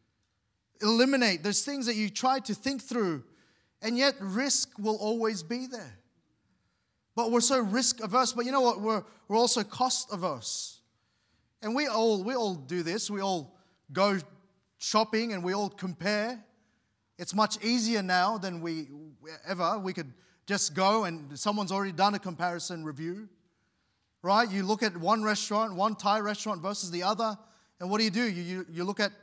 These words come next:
Google reviews or, or whatever the, what, whatever you use, Yelp. I don't know. What do you use? I don't know. But you look at the reviews and then what,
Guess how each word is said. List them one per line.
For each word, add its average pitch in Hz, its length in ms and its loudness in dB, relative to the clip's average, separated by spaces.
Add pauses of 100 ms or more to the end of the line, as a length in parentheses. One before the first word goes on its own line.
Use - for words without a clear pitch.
(160)
Google 214 260 -2
reviews 208 480 -2
or, 160 180 -4 (400)
or 175 260 -2
whatever 196 440 0
the, 196 160 -2 (220)
what, 196 400 -2 (100)
whatever 214 300 0
you 208 160 0
use, 190 360 -2
Yelp. 208 400 0 (440)
I 170 80 -4
don't 226 100 -4
know. 196 180 0
What 208 140 -2
do 233 80 -4
you 226 80 -4
use? 185 320 -6
I 175 100 -8
don't 202 120 -10
know. 185 160 -10 (800)
But 214 120 2
you 214 140 4
look 247 160 4
at 220 120 0
the 226 100 0
reviews 208 460 0
and 196 180 -2
then 196 200 -2
what, 214 180 -4